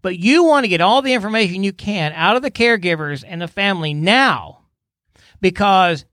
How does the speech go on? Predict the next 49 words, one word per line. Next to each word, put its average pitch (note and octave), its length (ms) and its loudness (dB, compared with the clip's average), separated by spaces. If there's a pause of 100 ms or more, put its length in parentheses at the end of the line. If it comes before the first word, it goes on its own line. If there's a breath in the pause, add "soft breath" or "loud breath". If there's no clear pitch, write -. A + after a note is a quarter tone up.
(120)
if B3+ 220 4
things A3+ 380 0
change F#3+ 440 -4
later G#3 500 0
in E3+ 100 -2
the E3 80 -2
investigation E3 760 -4
or D#3 160 -6
through D3 160 -12
autopsy, E3 720 -2 (400 soft breath)
you B3 200 6
want D4+ 200 2
to G#3+ 40 0
be G3 80 0
able F3 160 -2
to E3+ 60 -6
go F3+ 140 -2
back E3+ 260 -2
and D#3 140 -10
re-interview F#3 580 0
them. B2+ 260 -12 (300)
But D#3+ 100 -2
if D3 140 -8
you C#4 160 0
make D#4+ 300 2
them C#4+ 180 0
so C4 360 2
mad C4+ 400 2
and E3+ 120 -4
so A3 260 2
uncomfortable G3+ 760 -2 (200)
on F3+ 140 -2
the E3+ 120 0
first F#3 400 0
day, D#3 520 2 (500)
then G#3 220 2
you'll F#3 260 2
likely A3 460 -2
never G#3+ 420 4
get B3 220 -2
back A3 240 0
to F#3+ 80 -4
talk A3 320 2
to G3+ 80 -2
them D#3+ 240 0
to E3 120 -4
conclude F#3+ 500 0
your E3 100 4
investigation, C#3+ 720 -6